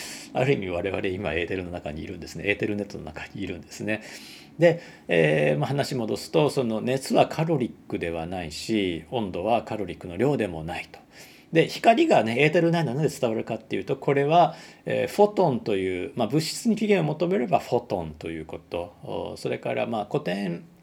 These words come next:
物理の範囲で言うと、あの、電磁波というね、あの、物質によらず伝わる波だということになります。で、熱と温度、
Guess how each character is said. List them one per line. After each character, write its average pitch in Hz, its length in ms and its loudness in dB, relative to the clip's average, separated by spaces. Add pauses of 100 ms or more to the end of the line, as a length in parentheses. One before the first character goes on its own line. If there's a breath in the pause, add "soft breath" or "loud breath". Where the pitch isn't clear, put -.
物 160 260 0
理 170 80 2
の 151 120 0
範 160 240 2
囲 156 40 0
で 156 100 0
言 160 100 -2
う - 20 -10
と、 220 340 2 (640 loud breath)
あ 101 180 -6
の、 90 400 -6
電 131 280 0
磁 147 180 2
波 170 240 0
と 127 200 0
い 90 120 -2
う 85 100 -8
ね、 113 300 -2
あ 90 140 -4
の、 85 420 -10
物 - 140 -6
質 - 200 -6
に 123 100 0
よ 120 60 0
ら 151 120 0
ず 160 240 -4
伝 110 120 2
わ 104 140 2
る 98 240 -2 (260)
波 90 220 -8
だ 82 140 -12
と 90 240 -14 (540 loud breath)
い 98 80 -6
う 98 40 -10
こ 101 120 -10
と 87 140 -8
に 85 760 -12
な 92 80 -12
り 87 80 -12
ま 85 100 -14
す。 - 200 -16 (1600 loud breath)
で、 139 120 6
熱 139 420 2
と 175 180 8
温 165 180 4
度、 101 240 0